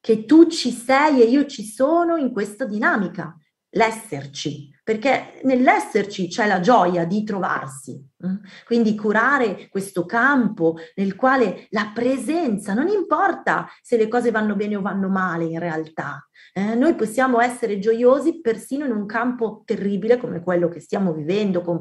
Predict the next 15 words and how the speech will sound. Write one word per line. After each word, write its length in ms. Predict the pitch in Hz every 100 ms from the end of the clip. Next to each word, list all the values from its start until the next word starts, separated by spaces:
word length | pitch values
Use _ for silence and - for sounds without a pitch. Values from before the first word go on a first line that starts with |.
| - -
bambini 400 | 190 196 233 214
che 120 | 196
muoiono, 720 | 190 208 220 220 190 175 165 - - -
non 300 | 220 240 240
solo 220 | 233 240
in 120 | 214 208
Ucraina, 540 | 208 214 220 202 190
ma, 300 | 196 180 -
ma 220 | 214 214 214
ovunque, 520 | 196 269 285 214 202
in 80 | 196
tantissimi 540 | 214 202 262 254 226
luoghi 280 | 208 214 214
del 180 | 190 190
mondo, 580 | 214 220 202 180 175